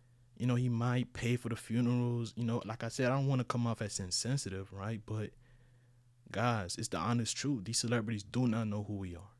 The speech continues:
right? We gotta get out of this mind sh-, out of, out of this mind fuck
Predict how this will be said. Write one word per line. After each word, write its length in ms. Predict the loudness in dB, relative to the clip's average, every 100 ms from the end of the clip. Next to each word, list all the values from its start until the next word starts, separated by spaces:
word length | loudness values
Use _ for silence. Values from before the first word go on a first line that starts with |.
| -20 -10
right? 300 | -4 -2 -4 -8 -20 -20 -20 -20 -14
We 60 | 0
gotta 300 | 2 4 2
get 180 | 2
out 120 | 2 0
of 40 |
this 220 | -2 -4
mind 400 | -2 0 0 0
sh-, 160 | -2 -6 -10 -12 -8
out 200 | -6 -6
of, 180 | -6 -6
out 120 | -4
of 80 | -4
this 180 | -4 -4
mind 360 | 0 2 2
fuck 380 | -2 -8 -8 -10